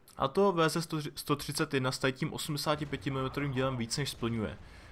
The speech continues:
Má dvě stě alfa poškození, sto padesát milimetrů průbojnosti a velmi pěkné nabíjení, víte, že to nabíjím čtyři celá sedmdesát pět sekundy a to myslím, že tam nemám braty ve zbrani ani ventilaci, takže poškození za minutu je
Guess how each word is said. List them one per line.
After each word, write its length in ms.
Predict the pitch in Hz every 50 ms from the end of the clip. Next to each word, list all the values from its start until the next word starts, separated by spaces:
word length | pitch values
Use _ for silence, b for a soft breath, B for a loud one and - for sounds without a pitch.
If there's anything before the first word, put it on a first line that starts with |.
| B B B B B
Má 420 | - 135 139 143 143 147 143 135 127
dvě 160 | 123 131 156
stě 220 | - - - 202
alfa 280 | 143 123 117 - - 127
poškození, 760 | - - 127 - - - 123 113 117 113 113 110 117 131 151 - b b b b b b
sto 280 | - - - - 240
padesát 480 | 226 226 214 208 202 202 - 175 170 165
milimetrů 300 | 165 160 160 160 165 147
průbojnosti 760 | 135 127 120 117 113 113 110 107 - - - 117 117 127 135 - B B B -
a 100 | - 117
velmi 380 | 117 113 143 165 190 196 190
pěkné 360 | 180 190 160 151 - 156 147 139
nabíjení, 540 | 131 117 113 110 113 113 113 117 120 120
víte, 200 | 117 117 - 120
že 80 | 120 117
to 80 | - 120
nabíjím 240 | 117 120 127 120
čtyři 240 | 123 - - 139 135
celá 180 | 135 - 135 127
sedmdesát 380 | - - 131 127 - - 131
pět 160 | 127 - 131 -
sekundy 460 | - 120 - - 120 117 117 123 117
a 60 | -
to 160 | - - 123
myslím, 440 | 123 120 - 76 120 127 - 135 127
že 80 | 127 131
tam 200 | 135 135 135 139
nemám 280 | 156 160 147 127 110
braty 240 | 104 117 117 - 131
ve 140 | 113 117 113
zbrani 420 | 98 110 107 110 107 107 110 -
ani 320 | - - - 208 190 160 135
ventilaci, 680 | 123 117 117 - 113 110 104 104 - - - 110 107 107 B B B B B B B B B
takže 360 | - 127 123 127 143 143 139
poškození 640 | 131 - - - 135 - - - 170 156 175 170 160
za 100 | 147 139
minutu 380 | 135 139 139 143 143 - 151
je 380 | 147 143 139 139 139 135 123 127